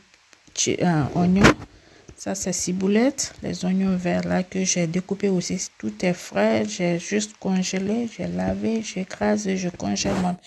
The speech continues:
I like freezing my vegetable by me. I bought fresh one and freeze them.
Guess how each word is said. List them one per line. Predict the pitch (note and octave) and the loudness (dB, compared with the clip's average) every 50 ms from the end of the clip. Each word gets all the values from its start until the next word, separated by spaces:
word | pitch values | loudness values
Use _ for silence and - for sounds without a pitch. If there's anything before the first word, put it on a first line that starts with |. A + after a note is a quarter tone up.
| - - - - - - - | -16 -14 -14 -14 -14 -10 -4
I | F#3+ | 0
like | G3+ G#3+ G#3+ G#3+ | 0 0 0 -2
freezing | - - - G3 F#3+ F#3+ G#3 G3+ G3 | -4 -4 -2 -2 0 2 2 2 2
my | F#3+ F#3 F3 F3 E3+ E3+ | 4 2 2 2 2 0
vegetable | F3 - F#3 F3+ - - - - G3+ G3 G3 F#3+ - - - - _ - | -2 -4 -4 -4 -4 -6 -6 -4 -2 -2 -2 -2 -6 -14 -20 -18 _ -4
by | F3 F3 F3 F3 | -2 0 2 2
me. | F3+ F#3 G#3+ C4 D#4 - - _ _ - - - - - - - _ _ _ _ _ - | 4 4 4 4 2 0 -6 _ _ -20 -20 -20 -20 -20 -20 -20 _ _ _ _ _ -12
I | - F3+ - | -12 -10 -4
bought | F#3+ G3 G3 | -4 -6 -6
fresh | - - - F#3 F#3+ - - - | -6 -4 -2 0 0 0 0 0
one | G3 F#3+ F#3 F3+ | 0 0 0 0
and | E3+ F3+ F3 F3 | 0 0 -2 -2
freeze | - - - - F3+ F#3 F3 - | -4 -10 -6 -2 0 0 0 0
them. | - F3+ F3+ G3 A3 | 0 0 0 0 0